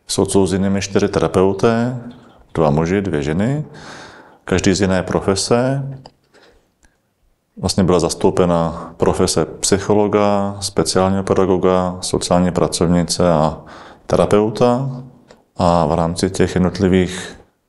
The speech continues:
sezení a skupin jsme se navzájem střídali a potom jsme společně seděli a předávali jsme si ty informace o, o našich odsouzených. Pro G L M bylo dáno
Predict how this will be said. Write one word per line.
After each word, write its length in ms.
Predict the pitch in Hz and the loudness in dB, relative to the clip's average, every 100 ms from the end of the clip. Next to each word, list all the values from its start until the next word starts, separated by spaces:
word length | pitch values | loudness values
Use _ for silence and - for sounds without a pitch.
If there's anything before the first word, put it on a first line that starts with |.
| _ | _
sezení 640 | - 85 87 92 98 104 78 | 0 2 2 0 -2 -4 -4
a 100 | 73 | -8
skupin 500 | - 85 98 98 92 | -4 -2 2 2 0
jsme 180 | 92 | -4
se 180 | 87 95 | -2 -2
navzájem 380 | 95 85 92 90 | 0 0 0 -2
střídali 560 | - - 85 90 95 95 | -4 -2 0 2 2 0
a 180 | 87 87 - - - - - _ _ _ _ _ - | -2 -6 -14 -18 -18 -20 -20 _ _ _ _ _ -4
potom 520 | 87 85 95 92 82 | -2 2 2 2 -2
jsme 340 | - 101 87 78 | -4 -2 0 -2
společně 420 | - 87 85 92 | -2 -2 0 0
seděli 540 | - 87 80 90 95 98 | 0 0 2 2 2 0
a 180 | 85 - | -4 -2
předávali 420 | 90 82 82 85 | 0 2 0 0
jsme 180 | 87 82 | -4 -6
si 120 | - | -2
ty 80 | 87 | -2
informace 680 | - 85 82 80 85 80 73 - - _ _ _ _ | -2 0 0 0 0 0 -2 -14 -20 _ _ _ _
o, 140 | - 78 | -4 -2
o 140 | 82 | 0
našich 240 | 80 87 76 | 0 0 -2
odsouzených. 720 | - 73 76 76 73 - - _ _ _ _ _ - | 0 0 2 0 0 -4 -16 _ _ _ _ _ -2
Pro 220 | 101 101 | 0 0
G 140 | 101 | 2
L 80 | 95 | 0
M 380 | 95 101 101 95 | 2 0 0 -2
bylo 220 | 85 92 | 0 0
dáno 340 | 87 92 92 | 0 0 -4